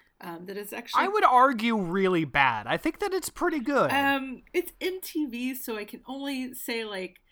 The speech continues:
Speaker 1: I, it, is it really great for an M T V show, or is it really great, period?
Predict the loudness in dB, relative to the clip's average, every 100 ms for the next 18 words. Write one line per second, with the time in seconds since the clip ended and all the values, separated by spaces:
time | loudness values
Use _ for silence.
0 | _ _ _ _ -18 -16 -14 -16 -18 _
1 | _ _ _ -6 -6 -6 -4 -4 -2 -4
2 | -4 -6 -4 -8 -6 -6 -6 -8 -6 -4
3 | -2 -4 -4 -6 -8 -8 -8 -6 -6 -8
4 | -8 _ -20 -16 -16 -18 -20